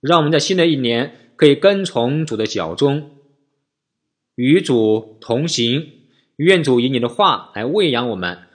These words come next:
圣灵来更新再造我们。感谢赞美主的恩典，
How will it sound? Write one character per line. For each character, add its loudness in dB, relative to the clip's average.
圣 2
灵 0
来 -4
更 -2
新 -4
再 -4
造 -4
我 -6
们。 -12
感 -4
谢 0
赞 -4
美 -4
主 -10
的 -8
恩 -8
典， -10